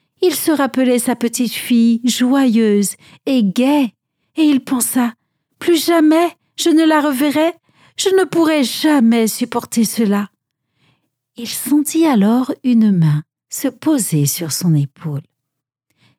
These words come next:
Jésus avait entendu les paroles du messager et dit au papa : « N'aie pas peur, fais-moi seulement confiance et ta fille vivra. » Jairus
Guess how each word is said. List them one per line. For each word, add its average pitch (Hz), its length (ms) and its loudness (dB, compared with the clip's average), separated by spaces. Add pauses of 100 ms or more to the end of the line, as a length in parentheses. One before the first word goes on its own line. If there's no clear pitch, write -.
(140)
Jésus 302 460 2
avait 285 200 2
entendu 226 540 0
les 196 120 0
paroles 196 420 0
du 180 120 2
messager 165 680 -2 (480)
et 262 140 0
dit 240 280 0
au 190 80 0
papa : « 156 520 -6 (280)
N'aie 370 160 0
pas 165 180 -8
peur, 147 440 -6 (440)
fais-moi 330 520 0 (100)
seulement 262 640 0
confiance 269 840 -2 (360)
et 233 120 -4
ta 233 180 -2
fille 262 460 0
vivra. » 190 640 -2 (960)
Jairus 233 760 0